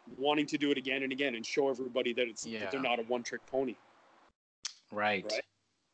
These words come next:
Speaker 1: But, I mean, we've learned so much over the years from guys like Kazmaier
Speaker 2: Mm-hmm.
Speaker 1: and John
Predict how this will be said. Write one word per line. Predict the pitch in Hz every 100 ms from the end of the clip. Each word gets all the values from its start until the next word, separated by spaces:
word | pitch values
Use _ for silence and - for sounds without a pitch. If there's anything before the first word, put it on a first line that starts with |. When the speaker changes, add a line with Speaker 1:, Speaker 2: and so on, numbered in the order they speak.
| _ -
Speaker 1:
But, | 131
I |
mean, | 135 139 135 127
we've | 160 143
learned | 135 160 147
so | - 135 123
much | 127 143 -
over | 127
the | 120
years | 117 117 220 185
from | - 127 117
guys | 127 135 123 - -
like | 120 131 143 - - -
Kazmaier | 151 131 135 120 107 120 - _ _ _ -
Speaker 2:
Mm-hmm. | 117 123 117
Speaker 1:
and | 117
John | 131 131